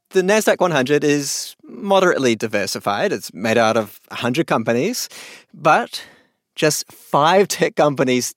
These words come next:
totally dominate the Nasdaq one hundred because they're worth so much. Those companies are Microsoft, Apple, Nvidia,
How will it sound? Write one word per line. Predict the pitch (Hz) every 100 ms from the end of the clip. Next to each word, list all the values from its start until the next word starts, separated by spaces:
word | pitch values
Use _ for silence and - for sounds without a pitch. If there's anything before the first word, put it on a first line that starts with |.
| _
totally | - - 180 170 147
dominate | 123 117 113 107 -
the |
Nasdaq | 104 98 - 87
one | 95
hundred | 110 98 95 67 - - - _
because | 120 - 117 123 -
they're | 127 131 135
worth | 113 110 139 180
so | - 110
much. | 82 71 - - - - - _
Those | 113 107 -
companies | _ 104 104 110 110 120
are | 98 101 101 95 -
Microsoft, | 104 95 113 107 101 - -
Apple, | 107 - 110 104 -
Nvidia, | 104 104 131 131 123